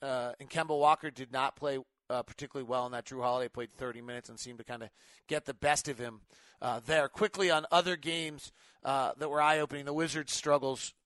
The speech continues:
are, are noticeable, uh, along the way. Uh, the Pistons, by the way, are six and eight. They had pretty high hopes this season on what they were gonna be able to do.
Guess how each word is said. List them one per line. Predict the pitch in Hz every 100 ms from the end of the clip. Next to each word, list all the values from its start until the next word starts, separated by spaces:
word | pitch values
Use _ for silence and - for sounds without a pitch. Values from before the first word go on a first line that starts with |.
| _
are, | 127 123 - _ _ _ _ _ _
are | 123 127
noticeable, | 143 147 135 135 123 117 - _ - - _ -
uh, | - 127 117
along | - 135 135 131
the | 120
way. | 113 107 110 _ _ _ _ _ -
Uh, | 123
the | 117
Pistons, | 107 220 240 - 196
by | - 165
the | 160
way, | 156 160
are | 147
six | 139 - - 226 - - -
and | 151 147 -
eight. | 185 190 165 _
They | 160
had | 190 170
pretty | 165
high | 135 139 139
hopes | 143 -
this | 139 -
season | 143 127 131
on |
what | 127
they | 139 147
were | 139
gonna | 135
be |
able | 123 117
to | 110
do. | 117